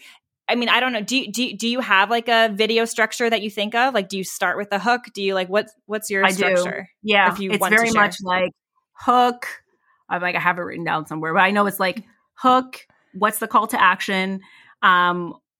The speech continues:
Speaker 2: you know, what are we gonna be talking about here? I, I try not to talk too much about, like, who I am and why you're here.
Speaker 1: Yes.
Speaker 2: Um, or, because nobody cares, right? So if it's like, you know,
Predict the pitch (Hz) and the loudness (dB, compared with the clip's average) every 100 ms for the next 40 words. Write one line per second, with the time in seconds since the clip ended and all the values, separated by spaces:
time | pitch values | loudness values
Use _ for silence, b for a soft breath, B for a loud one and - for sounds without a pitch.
0 | _ _ _ 190 180 175 160 - _ 170 | _ _ _ -4 -2 -2 -4 -12 _ -12
1 | 165 196 208 208 208 202 208 165 170 170 | -2 0 0 0 -2 -2 0 0 -2 -2
2 | 165 165 175 165 160 202 190 - 208 202 | -2 -4 -4 -4 0 0 -2 -2 -2 0
3 | - 220 247 247 220 208 180 - 214 185 | 0 2 2 -2 -2 0 -2 -2 -4 -2
4 | 165 175 175 151 156 - - 190 165 165 | -4 -4 -4 -4 -6 -8 -6 -2 0 -2
5 | 165 160 156 156 156 160 160 247 302 b | -4 -4 -4 -4 -8 -8 -8 -8 -12 b
6 | b 202 190 190 185 202 190 185 - 202 | b -12 -6 -2 2 2 2 -2 -4 -6
7 | 190 208 220 190 165 196 196 190 190 69 | -2 -2 0 0 -2 0 0 0 -4 -6
8 | 62 - 196 233 - 214 196 202 - 190 | -6 0 2 2 0 -2 0 -4 -4 0
9 | 180 175 170 - 202 190 180 170 175 | 2 2 -2 -6 -4 0 0 0 -4